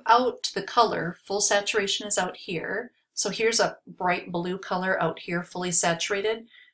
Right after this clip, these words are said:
How we go from white to that color is measured along this line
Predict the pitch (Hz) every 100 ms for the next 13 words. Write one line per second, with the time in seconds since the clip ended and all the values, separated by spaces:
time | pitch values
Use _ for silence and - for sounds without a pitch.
0 | _ - 208 214 233 190 185 - 175 170
1 | - 170 170 220 247 - - 226 202 -
2 | - 226 180 165 165 190 175 175 165 165
3 | 175 175 - 175 170 160 165 180 170 170
4 | 175 - 175 165 151 170